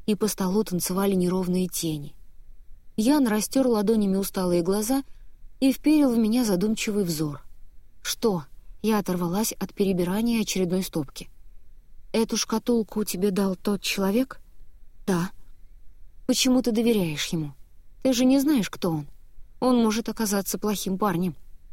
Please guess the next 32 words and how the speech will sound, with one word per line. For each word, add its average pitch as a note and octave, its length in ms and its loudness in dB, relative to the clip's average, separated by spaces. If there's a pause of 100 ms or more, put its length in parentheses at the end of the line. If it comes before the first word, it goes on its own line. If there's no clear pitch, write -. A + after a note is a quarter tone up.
(520)
«Куда C4+ 240 2
уж F#3+ 120 0
хуже F3+ 300 0
охранника F#3+ 480 0
в E3 60 -8
городской F3 380 2
башне», D#3+ 380 -2 (280)
пошутила F#3+ 400 -2
я, G#3 260 0 (360)
но A#3+ 100 4
Ян A#3 300 4
не G#3 100 2
засмеялся. E3+ 760 -2 (460)
Смотрел F#3+ 500 0
пронизывающе G#3+ 920 0 (200)
и A#3+ 60 0
даже F#3+ 300 2
ревниво. D#3 460 -2 (800)
«Если B3 360 4
бы A3 120 4
он A3 120 2
хотел A3 340 0
причинить G#3 600 0
мне F#3+ 180 2
вред, C4+ 300 2 (480)
то B3 80 2
просто B3 280 2
не A#3+ 140 4
стал B3+ 300 2
бы G#3+ 100 2
меня A3 240 2
защищать. G#3 680 -2